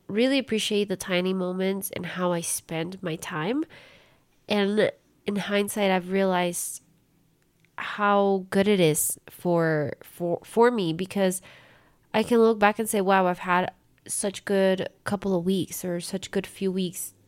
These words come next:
you know, in the last so-and-so." And so something I've done is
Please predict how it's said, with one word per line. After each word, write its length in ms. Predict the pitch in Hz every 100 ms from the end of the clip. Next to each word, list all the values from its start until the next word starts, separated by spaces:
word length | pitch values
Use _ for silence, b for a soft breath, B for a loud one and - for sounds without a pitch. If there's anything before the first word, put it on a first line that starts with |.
| -
you 120 | -
know, 140 | 196 180
in 100 | 180
the 100 | 180
last 400 | 160 160 170 -
so-and-so." 600 | 180 175 180 196 180 180 B B B B B _
And 400 | 208 208 202 202
so 140 | 214 220
something 420 | 208 226 262 254
I've 200 | 220 190
done 280 | 190 202 202
is 280 | 196 185